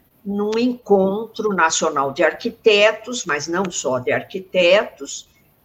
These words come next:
e, e nós nos juntamos àquele, àquele esforço, é, da sociedade brasileira que parecia que ia levar o Brasil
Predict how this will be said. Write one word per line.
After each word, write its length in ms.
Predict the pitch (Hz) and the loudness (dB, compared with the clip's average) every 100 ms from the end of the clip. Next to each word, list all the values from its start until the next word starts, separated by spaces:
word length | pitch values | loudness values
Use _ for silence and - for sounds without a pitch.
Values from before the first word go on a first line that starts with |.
| _ | _
e, 1300 | - 220 226 240 247 247 240 226 226 214 202 190 185 233 | -6 -2 2 4 4 4 4 2 0 0 0 0 0 2
e 40 | |
nós 360 | 226 202 190 202 | 2 4 4 2
nos 220 | 220 226 | 0 0
juntamos 680 | 240 247 247 202 202 202 202 | 2 0 0 0 0 0 -2
àquele, 640 | 208 208 208 196 202 208 - - | 0 0 2 2 0 -6 -14 -8
àquele 480 | - - - 190 185 | -6 -6 -2 -2 -2
esforço, 960 | 185 - - 175 180 190 190 - 185 185 - - _ _ - | -6 -6 -8 -4 -2 -2 -4 -8 -8 -10 -14 -20 _ _ -12
é, 420 | 160 156 147 139 | -6 -2 -2 -2
da 200 | 139 220 | 0 2
sociedade 640 | 214 190 170 151 131 127 | 0 -2 -2 -2 -4 -4
brasileira 920 | 131 139 131 180 151 151 165 190 202 | -6 -4 -4 -4 -4 -4 -2 0 0
que 140 | 202 240 | -2 -6
parecia 960 | - 208 196 220 220 - 185 185 196 196 - _ | -4 -2 2 0 -2 -8 -4 0 0 -2 -16 _
que 120 | - 196 | -2 2
ia 100 | 175 | 2
levar 540 | 190 208 - 147 170 | 4 2 4 2 2
o 100 | 185 | -2
Brasil 720 | 196 202 196 - 170 185 185 | -2 -2 -4 -4 -4 -4 -8